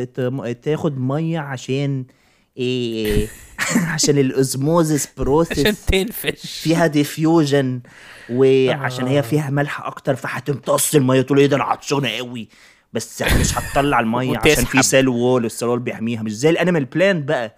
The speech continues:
Speaker 1: ولا الانيمال سيل قصدي، انيمال بلانت. <laughs>
Speaker 2: انيمال بلانت. لا، انت عارف ان، ان طب، طب، كليه طب، خلاص انت بقيت دكتور، خلاص مش، مش تالتة، مش تالتة ابتدائي ساينس بقى، خلاص انت، انت بقيت طبيب.
Speaker 1: لسه بتاخدوها؟
Speaker 2: طب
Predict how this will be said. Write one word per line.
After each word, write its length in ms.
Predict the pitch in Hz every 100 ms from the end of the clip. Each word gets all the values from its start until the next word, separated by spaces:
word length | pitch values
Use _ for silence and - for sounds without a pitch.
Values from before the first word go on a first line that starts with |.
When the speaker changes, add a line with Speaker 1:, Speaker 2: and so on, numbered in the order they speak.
| _ _ _ _
Speaker 1:
ولا 180 | 107 107
الانيمال 300 | 104 131 -
سيل 220 | - 135
قصدي، 320 | 110 117 113 107 _ 110
انيمال 160 | 110
بلانت. 400 | 104 110 98 92 - - - 208
<laughs> 320 | - - -
Speaker 2:
انيمال 400 | 123 123 120 117 113
بلانت. 320 | 117 98 104 - _ _ -
لا، 100 | 147
انت 120 | 156
عارف 240 | 202 -
ان، 120 | 233 131
ان 280 | 110 110
طب، 340 | 117 135 147 101 - -
طب، 220 | 135 110
كليه 220 | 110 120 -
طب، 180 | 117
خلاص 220 | - 110 110
انت 120 | 107
بقيت 160 | 117
دكتور، 540 | 123 120 - 120 107 - -
خلاص 180 | 214 - - -
مش، 120 | - -
مش 160 | - -
تالتة، 300 | 127 120 120 -
مش 120 | 131 -
تالتة 260 | 127 -
ابتدائي 360 | 233 117 123 120
ساينس 380 | 127 123 113 110
بقى، 80 |
خلاص 240 | - 110 107
انت، 120 | -
انت 360 | 110 - 120 117
بقيت 200 | 127 147 -
طبيب. 360 | 123 131 131
Speaker 1:
لسه 340 | 123 139 151 170
بتاخدوها؟ 540 | 147 135 123 139 247 _ _ _ _ _ _ _ -
Speaker 2:
طب 300 | 151 139 123